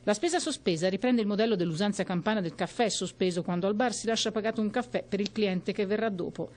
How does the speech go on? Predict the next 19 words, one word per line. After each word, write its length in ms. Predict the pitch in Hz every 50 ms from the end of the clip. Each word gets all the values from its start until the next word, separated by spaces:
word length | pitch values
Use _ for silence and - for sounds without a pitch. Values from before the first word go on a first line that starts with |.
| - - - - - -
In 100 | - 254
questo 240 | 247 277 - - 254
caso 240 | - 254 233 233
si 100 | 196 202
tratta 280 | 185 - 202 190 - 202
di 100 | 180 180
frutta, 400 | - - 214 226 226 - - 180
verdura, 400 | 165 175 170 151 175 220 220 202
formaggi, 600 | 165 - - 180 180 190 208 214 202 165 156 175
salumi 460 | 160 - - 220 240 262 269 240 247 -
e 100 | 226 247
ogni 180 | 254 247 240
tipo 240 | 240 247 233 240 220
di 80 | 196 190
genere 340 | - 226 226 214 208 190
alimentare 560 | 190 185 190 190 185 180 - 214 214 220 226 220
made 300 | 214 208 220 240 247 220
in 100 | 247 220
Italy 360 | 202 190 - 196 180 185 185